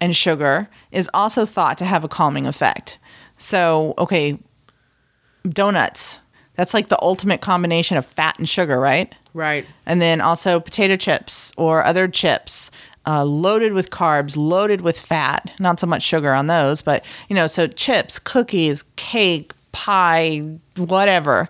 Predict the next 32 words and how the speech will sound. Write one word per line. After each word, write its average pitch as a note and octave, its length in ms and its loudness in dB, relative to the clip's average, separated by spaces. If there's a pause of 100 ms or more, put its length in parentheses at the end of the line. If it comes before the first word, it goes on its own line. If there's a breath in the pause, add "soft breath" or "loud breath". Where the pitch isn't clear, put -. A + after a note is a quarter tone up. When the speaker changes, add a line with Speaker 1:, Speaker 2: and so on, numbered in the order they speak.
Speaker 2:
Mm-hmm. E3 360 -8
Speaker 1:
All A3+ 280 2
of A#3 60 2
those G#3 220 2
things F#3 280 0
are D3+ 80 0
high F3 300 0
in F#3 160 2
carbs, E3 560 0
fat, D3+ 320 0
and D3+ 120 -4
sugar. D#3 380 -2 (720 soft breath)
And D#3+ 440 2
so - 120 0
Speaker 2:
Yeah. E3 140 -2
Speaker 1:
that's E3+ 420 2
what G3+ 140 2
helps D#3 480 2
to G3 100 -2
calm D#3 300 0
you D#3+ 80 -4
down, G#3 200 2
of D3 120 -4
course. F3+ 180 0
And F3 160 -2
then F3+ 240 0 (540 loud breath)
it F#3+ 80 4
also E3+ 240 0
<laughs> A#3 60 2
makes - 180 2
you G#3+ 80 2
sleepy, E3+ 580 0